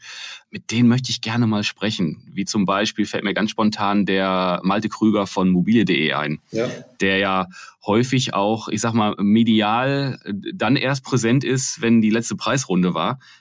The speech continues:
Speaker 1: was ja auch nicht immer dankbar ist vielleicht. Ähm, und da ich dann auch rausgefunden hab, dass Malte Krüger aus Essen kommt, und zwar der ist groß geworden, ich glaub,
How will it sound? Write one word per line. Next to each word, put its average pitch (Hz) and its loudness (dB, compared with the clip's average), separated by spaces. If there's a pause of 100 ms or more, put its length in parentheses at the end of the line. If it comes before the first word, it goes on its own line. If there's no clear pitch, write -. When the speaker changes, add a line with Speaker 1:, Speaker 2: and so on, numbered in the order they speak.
Speaker 1:
was - -4
ja - -4
auch 113 -2
nicht 131 4
immer 113 4
dankbar 98 -2
ist 85 -4
vielleicht. 82 -4
Ähm, 95 2 (520)
und 98 2
da 110 0
ich - -6
dann 104 -2
auch - -4
rausgefunden 123 0
hab, 117 -2
dass 104 -4
Malte 110 0
Krüger 131 2
aus 101 -2
Essen 139 0
kommt, 156 0
und 104 0
zwar 104 -2
der 107 0
ist 104 -4
groß 123 -4
geworden, 117 2
ich 104 -4
glaub, 110 -2